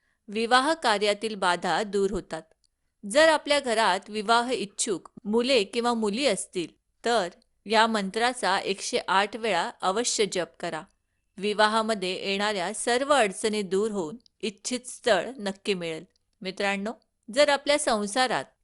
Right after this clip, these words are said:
क्लेश, वादविवाद किंवा काही कारणांपासून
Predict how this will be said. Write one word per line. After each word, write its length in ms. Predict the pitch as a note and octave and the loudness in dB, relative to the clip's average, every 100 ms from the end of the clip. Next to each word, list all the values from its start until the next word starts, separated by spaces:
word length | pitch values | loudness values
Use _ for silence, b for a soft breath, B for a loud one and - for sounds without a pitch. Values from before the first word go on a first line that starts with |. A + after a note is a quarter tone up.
| _ | _
क्लेश, 500 | A3 G#3+ A#3 C4 - - | 2 4 4 0 -8 -2
वादविवाद 720 | F#3+ G3 G#3 A3+ A3+ A#3 C4+ _ - | 6 6 6 -2 -4 -2 -4 _ -6
किंवा 480 | C#4 C#4+ A3+ F3 F#3+ | -4 -2 -2 0 0
काही 300 | A#3 A3+ D4 | -2 -2 -2
कारणांपासून 880 | - G#3+ F#3+ G#3+ A#3 A#3+ A#3 F#3 | 4 4 4 0 0 -2 -2 -6